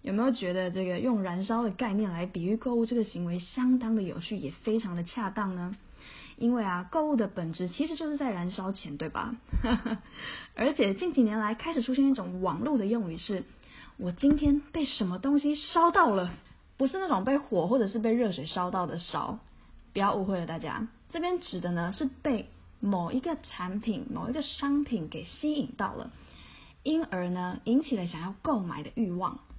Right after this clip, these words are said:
所以作者用燃烧这个难易度来区分顾客，真的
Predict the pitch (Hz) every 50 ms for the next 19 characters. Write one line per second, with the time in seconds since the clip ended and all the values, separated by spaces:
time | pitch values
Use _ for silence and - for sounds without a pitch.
0 | - - - - - - - - - - - - - - - - - - - -
1 | - 285 339 339 285 - 330 277 233 214 240 254 240 208 190 185 - 170 190 233
2 | - 277 269 285 294 247 220 196 185 180 170 170 196 202 294 285 254 285 269 214
3 | 180 - - - - 254 247 262 262 262 262 269 320 277 208 - - 226 180 170
4 | - - - 240 226 233 247 254 233 226 190 160 -